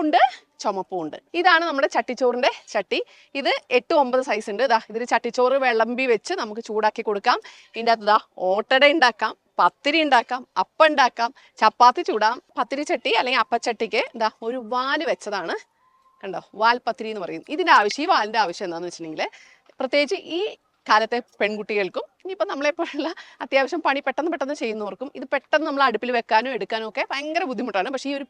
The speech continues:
പിടി ഉണ്ടെങ്കിൽ നമുക്കിത് വെച്ചിട്ട് ദാ പാലപ്പം പോലെ ഇത് കലക്കി, കറക്കി എടുക്കാം. പിന്നെ ഈ പിടി പിടിച്ചിട്ട് നമുക്ക് ഈസി ആയിട്ട് പാചകം ചെയ്യാൻ എളുപ്പമാണ്. അപ്പോൾ പാചകം ഒന്നും കൂടെ എളുപ്പമാക്കുന്നവർക്കും ഒന്നും കൂടെ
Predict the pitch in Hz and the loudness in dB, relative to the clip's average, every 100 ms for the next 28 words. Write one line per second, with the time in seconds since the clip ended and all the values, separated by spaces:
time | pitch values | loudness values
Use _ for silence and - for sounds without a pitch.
0 | - 262 330 254 240 226 - - - - | -8 -4 -4 -4 -2 -2 -2 -4 -20 -6
1 | 226 233 262 233 247 214 233 - 370 - | -6 -4 -6 -2 0 0 -2 -2 -2 -2
2 | - _ _ _ - 208 - _ _ _ | -20 _ _ _ 2 2 2 _ _ _
3 | 233 214 208 240 220 208 190 202 180 - | 2 2 2 -2 -2 -4 -2 -2 -2 -4
4 | 240 220 220 - 254 185 180 254 - - | -6 -2 -4 -4 -4 -4 -2 -2 -4 -20
5 | _ - 220 240 - 240 269 247 202 208 | _ -6 -4 -4 -4 -6 -4 -8 -10 -8
6 | 254 233 202 302 349 208 202 - 226 190 | -8 -8 -8 -12 -12 -16 -14 -6 -6 -4
7 | - - _ 220 190 202 202 196 165 - | -6 -6 _ -4 -2 -4 -4 -4 -6 -4
8 | 160 160 - 262 - - - _ _ _ | -4 -4 -4 -4 -6 -20 -20 _ _ _
9 | _ 254 247 330 302 339 392 453 262 320 | _ 2 2 2 0 2 2 4 2 4
10 | 285 - 240 233 277 285 240 269 | 4 4 -2 -2 -2 -4 -2 -4